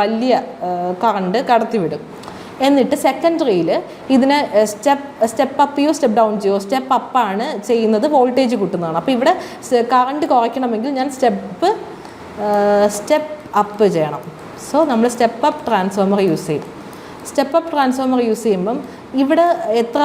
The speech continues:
വോൾട്ടേജ് ഉണ്ടോ ഇവിടുത്തെ, ആ, സെക്കൻഡറിയുടെ വോൾട്ടേജ് കൂടുതലായിരിക്കും. സ്റ്റെപ്പ് അപ്പ് ട്രാൻസ്ഫോമറിൽ സെക്കൻഡറി ടെർമിനലിലെ വോൾട്ടേജാണ് പ്രൈമറിനെ കാട്ടി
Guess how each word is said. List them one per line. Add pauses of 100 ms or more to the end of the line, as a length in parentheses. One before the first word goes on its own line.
വോൾട്ടേജ്
ഉണ്ടോ (100)
ഇവിടുത്തെ,
ആ,
സെക്കൻഡറിയുടെ
വോൾട്ടേജ്
കൂടുതലായിരിക്കും. (280)
സ്റ്റെപ്പ്
അപ്പ്
ട്രാൻസ്ഫോമറിൽ (360)
സെക്കൻഡറി
ടെർമിനലിലെ
വോൾട്ടേജാണ്
പ്രൈമറിനെ
കാട്ടി